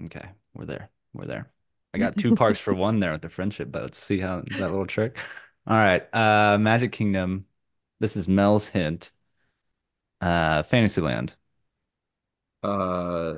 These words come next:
Speaker 2: seventy.
Speaker 1: Nothing really to do with food, 'cause that got a low ranking. Um, attraction.
Speaker 2: Fifty.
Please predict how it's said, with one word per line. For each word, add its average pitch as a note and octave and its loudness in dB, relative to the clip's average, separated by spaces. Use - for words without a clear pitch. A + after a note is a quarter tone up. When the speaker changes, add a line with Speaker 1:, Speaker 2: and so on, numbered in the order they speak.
Speaker 2:
seventy. D#2+ -10
Speaker 1:
Nothing G2+ 2
really G2+ 6
to F2+ -2
do F2 0
with D#2+ -2
food, E2+ -4
'cause E2 -10
that E2 -2
got E2+ -4
a D#2 -4
low D#2 -2
ranking. D#2+ -6
Um, D#2+ 2
attraction. C3 0
Speaker 2:
Fifty. D#2+ -6